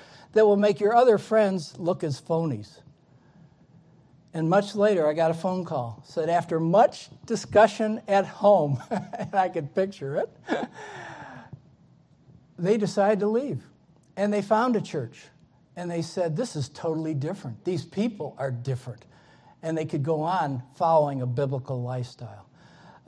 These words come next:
I could go into many stories about that. In fact, one church we're dealing with right now struggling through these very turmoils. See, human reasoning and logic says God and his ways will not make you happy in the world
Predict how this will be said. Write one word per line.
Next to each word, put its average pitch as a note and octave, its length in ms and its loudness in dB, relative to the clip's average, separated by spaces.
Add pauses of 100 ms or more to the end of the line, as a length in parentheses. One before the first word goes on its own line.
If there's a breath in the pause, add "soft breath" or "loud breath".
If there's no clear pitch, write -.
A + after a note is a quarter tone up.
(160)
I E3 140 -2
could E3 180 -2
go F#3+ 140 4
into F3+ 140 2
many G#3 320 4
stories G3+ 480 2
about C#3 260 -2
that. D#3 100 -2
In C3+ 60 -4
fact, E3+ 300 0
one G3 200 0
church G3+ 340 0
we're F3 100 0
dealing G3+ 320 4
with G3 200 2
right A3 260 4
now A3+ 320 4
struggling D#3 720 2 (240)
through F3+ 260 0
these D3 280 -2
very F#3+ 380 2
turmoils. F3 840 -4 (400 soft breath)
See, A3+ 240 0
human D4 480 4
reasoning G#3 720 0
and E3 200 0
logic F#3 460 4
says D#3+ 240 -4
God G#3 380 2
and G3 80 0
his E3+ 180 -4
ways G3+ 340 4
will D#3+ 140 -4
not E3 380 -2
make G#3 260 0
you G#3 160 0
happy G3 540 2
in F#3+ 100 0
the F#3 100 2
world F#3 600 8